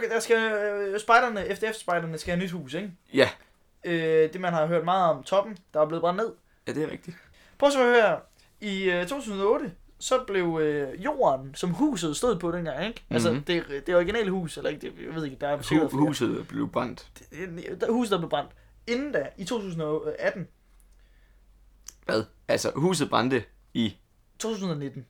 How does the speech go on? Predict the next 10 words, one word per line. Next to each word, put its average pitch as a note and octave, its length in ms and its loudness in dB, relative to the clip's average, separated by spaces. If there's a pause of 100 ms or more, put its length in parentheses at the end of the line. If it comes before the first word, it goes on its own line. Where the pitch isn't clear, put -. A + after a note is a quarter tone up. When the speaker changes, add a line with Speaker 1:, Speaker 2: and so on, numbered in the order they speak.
Speaker 2:
Ja. G#2+ 100 -4 (640)
Og A#2 120 6
i A#2+ 100 6
atten? E3 380 4 (240)
Speaker 1:
I G#3 180 -10
atten, A3+ 340 -2 (960)
der, B3 140 4 (160)
øh, D#3+ 920 4 (320)
blev F#3 160 0
huset, E3 540 -4